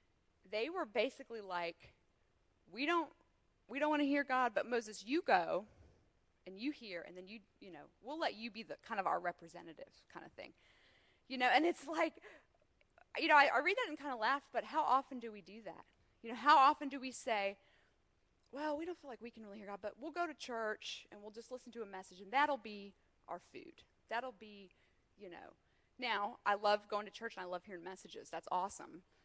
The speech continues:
But again, it's never to replace hearing from God yourself.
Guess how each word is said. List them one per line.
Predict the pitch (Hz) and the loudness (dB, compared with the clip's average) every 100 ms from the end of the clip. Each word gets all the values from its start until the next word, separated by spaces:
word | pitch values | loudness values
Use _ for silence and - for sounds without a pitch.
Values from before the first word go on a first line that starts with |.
| _ - | _ 0
But | 202 - | 4 2
again, | 220 285 202 190 | 4 2 2 -2
it's | - 247 | -8 2
never | 208 220 | 4 6
to | 214 | 6
replace | 175 - 233 202 - | 2 0 -2 -2 -4
hearing | - 190 180 | -14 -14 -16
from | - 175 | -16 -12
God | 180 160 | -10 -10
yourself. | 147 - 220 196 | -12 -12 -10 -10